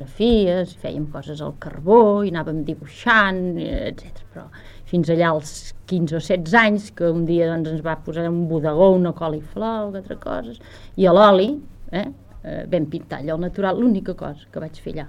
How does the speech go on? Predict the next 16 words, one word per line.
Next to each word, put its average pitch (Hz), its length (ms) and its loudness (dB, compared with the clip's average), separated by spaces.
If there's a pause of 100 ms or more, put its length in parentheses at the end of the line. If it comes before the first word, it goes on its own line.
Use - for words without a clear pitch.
al 175 80 -12
natural. 180 240 -12
I 262 80 4
llavors, 262 300 0
a 220 40 -2
partir 220 300 -8
de 262 80 -2
llavors 262 320 -4
ja 254 140 -10 (720)
ho - 140 -8
vaig 202 220 -2
anar 196 100 -2
fent 180 160 -4
a - 20 -4
casa 170 240 -6
meva, 294 360 2